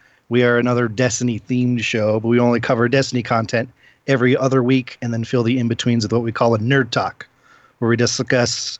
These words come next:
anything else we want. Movies, T V shows, um, and other things on the list that just jumped away from my brain. Yay!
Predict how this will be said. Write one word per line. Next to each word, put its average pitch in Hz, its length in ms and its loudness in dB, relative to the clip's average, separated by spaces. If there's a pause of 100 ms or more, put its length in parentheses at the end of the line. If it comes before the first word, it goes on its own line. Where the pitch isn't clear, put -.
anything 151 320 2
else 160 160 0
we 127 60 0
want. 110 220 -6 (280)
Movies, 123 340 -2
T 120 140 -4
V 120 120 0
shows, 120 520 0 (880)
um, 98 520 -4 (200)
and 120 100 2
other 131 180 4
things 127 260 2
on 123 100 2
the 120 60 0
list 117 280 -2
that 120 80 -6
just 123 300 -4 (400)
jumped 131 260 0
away 123 140 2
from 127 100 -2
my 127 100 2
brain. 117 380 0
Yay! 202 880 0